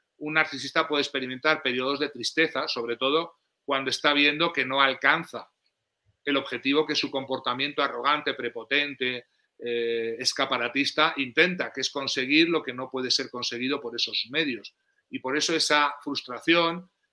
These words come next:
le puede llevar a la respuesta contraria, no a una grandiosidad, sino a bajarse a lo que llamamos la respuesta down, a la indefensión,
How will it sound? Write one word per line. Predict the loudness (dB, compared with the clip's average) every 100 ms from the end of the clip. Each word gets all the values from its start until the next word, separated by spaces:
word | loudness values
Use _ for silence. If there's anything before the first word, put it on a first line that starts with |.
| -6
le | -4
puede | 0 2 2
llevar | 4 4 4
a | 4 4
la | 2
respuesta | -2 -4 -4 0 2 2 0 -8 _
contraria, | -14 -4 0 0 0 -6
no | -4 0 2
a |
una | 2 0
grandiosidad, | 0 -2 -2 -4 0 2 4 2
sino | -2 -6 -4 -2
a | 0
bajarse | 0 0 0 2 0 -2 -6 _ _ _
a | -2
lo | -2 -2
que |
llamamos | -4 -2 -4 -4
la | -6
respuesta | -8 -6 -4 -2 0
down, | 4 4 4 -6 -14 _ _ _ _ _ _ _ _
a | -2
la | 0
indefensión, | -2 -6 -8 -2 2 2 0